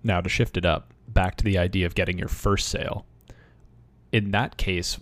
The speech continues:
what I would always recommend is you should be chunking sort of your sales activity and marketing activity, they are tightly related,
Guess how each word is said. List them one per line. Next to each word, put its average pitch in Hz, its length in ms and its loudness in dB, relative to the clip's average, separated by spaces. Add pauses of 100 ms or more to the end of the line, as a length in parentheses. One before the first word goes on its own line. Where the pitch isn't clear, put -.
what 98 180 0
I 90 80 2
would 90 80 2
always 95 300 4
recommend 82 480 0
is 90 120 -6
you 92 80 -2
should 95 200 -2
be 90 120 -2
chunking 98 600 -4
sort 90 220 -2
of 82 100 -4
your 87 80 -4
sales 87 400 -2
activity 98 500 0
and 87 200 -4
marketing 98 400 -4
activity, 117 500 -2
they - 120 -2
are - 260 -2 (180)
tightly 82 300 2
related, 82 400 -2